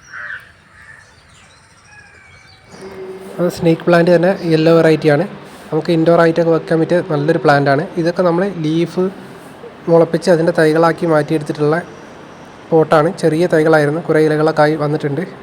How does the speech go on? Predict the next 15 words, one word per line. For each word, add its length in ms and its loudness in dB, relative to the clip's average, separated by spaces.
പിന്നെ 240 -4
കുറച്ച് 260 -2
നമ്മൾ 160 0
നിലത്തും 420 -2
ഇതേപോലെ 400 0
വെച്ച് 220 -2
കൊടുത്തിട്ടുണ്ട്. 440 -2
അത് 100 4
കുറച്ച് 300 2
വളർന്നു 320 2
വരുന്നതേ 360 2
ഉള്ളൂ. 120 -4
നമ്മൾ 240 -2
വരിക്ക് 320 -4
ഇതേപോലെ 360 0